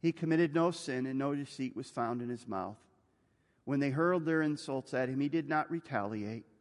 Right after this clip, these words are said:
When he suffered, he made no threats. Instead, he enthru-, entrusted himself to him who judges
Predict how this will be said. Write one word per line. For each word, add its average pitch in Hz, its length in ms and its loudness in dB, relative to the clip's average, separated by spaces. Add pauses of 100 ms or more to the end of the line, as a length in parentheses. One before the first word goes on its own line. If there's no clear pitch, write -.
(640)
When 131 140 0
he 139 80 2
suffered, 135 640 0 (340)
he 156 120 0
made 180 340 0
no 131 140 0
threats. - 560 -12 (840)
Instead, 156 420 0
he 170 160 2
enthru-, 151 460 -2
entrusted 143 680 -2
himself 113 520 -2 (640)
to 123 100 -4
him 147 440 -2 (100)
who 151 160 -2
judges 113 680 -6